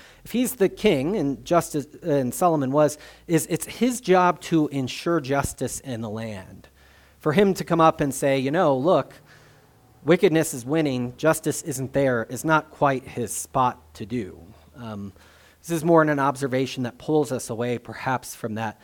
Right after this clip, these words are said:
way of looking at it. But in the place of justice, wickedness was there. In the place of justice, wickedness was there. That,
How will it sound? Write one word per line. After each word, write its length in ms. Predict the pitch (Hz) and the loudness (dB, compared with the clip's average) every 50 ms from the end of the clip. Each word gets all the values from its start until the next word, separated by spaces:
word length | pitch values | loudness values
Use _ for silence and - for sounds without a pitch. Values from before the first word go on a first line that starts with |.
| - - _ _ - | -20 -20 _ _ -10
way 220 | - 131 131 127 113 | -4 0 0 0 0
of 100 | 98 107 | -2 -6
looking 400 | 110 123 135 131 - 113 98 - | -4 -4 -4 -4 -6 -12 -12 -12
at 280 | - - - 107 - | -18 -20 -20 -20 -20
it. 140 | - - - - | -20 -20 -10 -4
But 100 | 143 143 | -2 0
in 60 | 147 | 0
the 60 | 156 | 0
place 380 | 151 - 190 214 226 214 - - | 0 4 6 6 6 6 2 -2
of 200 | - 180 139 123 | -4 -6 -6 -4
justice, 540 | - 151 151 151 - - - 151 135 - - | -2 0 0 0 -2 -4 -6 -6 -6 -6 -4
wickedness 640 | 131 139 135 - - 139 123 117 123 123 - - | -2 -2 -2 0 -2 -2 -2 -2 -2 -4 -4 -4
was 200 | - 127 104 107 | -6 -10 -8 -6
there. 420 | - - 92 92 95 92 98 101 _ _ _ _ _ _ _ _ _ _ _ - | -6 -8 -8 -8 -16 -18 -18 -20 _ _ _ _ _ _ _ _ _ _ _ -6
In 60 | 131 | -6
the 60 | 131 | -6
place 500 | 131 - - 165 170 165 160 - - - - | -4 0 2 4 4 4 2 0 -6 -10 -8
of 220 | - 139 123 - | -6 -6 -6 -6
justice, 880 | - 127 127 120 123 - - - - 107 101 98 - - - - - - _ _ _ _ - | -4 -2 -2 -2 -2 -4 -10 -12 -10 -10 -10 -10 -12 -16 -18 -18 -20 -20 _ _ _ _ -8
wickedness 800 | 113 120 113 - 120 107 110 113 107 92 82 - - - - _ _ - | -8 -8 -6 -6 -8 -6 -6 -6 -8 -8 -8 -10 -14 -18 -20 _ _ -16
was 200 | 107 98 - - | -16 -16 -16 -16
there. 420 | - 98 98 95 - - - - - | -16 -14 -14 -14 -16 -16 -20 -18 -12
That, 140 | - 117 | -12 -12